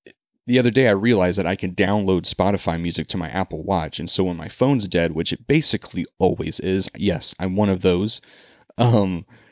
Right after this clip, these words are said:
it gets about a five-minute burst of energy, then I take it off the charger, and it's like, "Dude, I just need to rest for, like, another thirty, just a quick thirty." Uh, no, my phone doesn't get that for me. Um, but just with my Apple Watch now,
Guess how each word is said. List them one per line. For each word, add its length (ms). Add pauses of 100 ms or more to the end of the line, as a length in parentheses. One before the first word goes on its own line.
(140)
it 100
gets 260
about 280
a 120
five-minute 640
burst 320
of 100
energy, 380
then 120
I 60
take 220
it 80
off 120
the 60
charger, 460
and 80
it's 160
like, 180
"Dude, 720 (540)
I 60
just 140
need 120
to 80
rest 340
for, 160
like, 420
another 220
thirty, 540
just 160
a 60
quick 280
thirty." 420 (720)
Uh, 220
no, 160
my 160
phone 220
doesn't 180
get 160
that 160
for 80
me. 160 (480)
Um, 340
but 280 (180)
just 240 (100)
with 180
my 460
Apple 280
Watch 300
now, 380